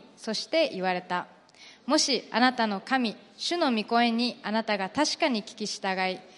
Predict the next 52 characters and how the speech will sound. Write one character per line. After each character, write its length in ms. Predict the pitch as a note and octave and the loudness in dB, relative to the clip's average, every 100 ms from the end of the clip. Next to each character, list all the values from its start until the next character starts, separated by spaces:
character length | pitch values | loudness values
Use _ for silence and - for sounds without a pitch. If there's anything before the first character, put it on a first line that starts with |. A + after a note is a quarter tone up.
| - - | -20 -10
主 240 | - C4+ | -2 0
の 160 | B3 G#3+ | 2 2
目 180 | A#3+ | 2
に 120 | B3 G#3 | 0 -2
か 160 | - | 0
な 180 | A#3 F4 | 4 4
う 60 | D#4 | 4
こ 140 | G#3 | -2
と 280 | - B3 F3+ | 2 2 2
を 60 | |
行 140 | E3+ F#3+ | -2 -2
い、 320 | F#3+ F#3+ F#3+ - - - - | 0 -2 -4 -14 -20 -20 -4
ま 140 | G#3+ | 0
た 220 | A#3+ A3+ | 4 2
そ 160 | - A#3 | 2 0
の 120 | A#3 | 2
命 300 | A3+ C#4 D#4 | 2 4 4
令 200 | D#4 D4+ | 4 2
に 180 | D4 C#4+ | 0 0
耳 320 | B3+ B3+ D#4+ | 2 2 2
を 100 | B3+ | 0
傾 400 | - G#3 A3 A3+ | 0 -2 0 0
け、 240 | - F3 - - - - | -2 -4 -6 -16 -20 -14
そ 160 | - A#3 | -4 0
の 220 | A#3 A3 | 2 2
掟 320 | A3 - C4 | -2 2 4
を 100 | C4 | 4
こ 180 | C4 B3 | 2 0
と 120 | D#4 | 2
ご 120 | F4 | 2
と 120 | F4+ A3+ | 2 0
く 160 | G#3+ | 0
守 360 | G3 G3 A3 G3+ | -2 0 0 0
る 20 | |
な 140 | F#3 | -4
ら、 180 | E3 G2+ - - - - _ | -6 -8 -14 -20 -20 -20 _
私 420 | F#3 G3 G3 G#3 | -4 -2 -4 -2
が 240 | F#3+ B3+ - | 2 2 0
エ 120 | - G3 | -4 -2
ジ 120 | A#3+ | -4
プ 100 | - | 0
ト 120 | C#4 | 2
で 80 | C#4 | 2
下 240 | C#4 C4+ | 4 2
し 100 | C4 | 2
た 120 | C4 | 2
よ 140 | B3+ B3+ | 4 4
う 60 | |
な 160 | A#3+ G#3+ | 2 0
病 260 | G3 G#3+ G#3 | 0 -2 -2
気 160 | - | -4
は 260 | G#3 C4 | 2 2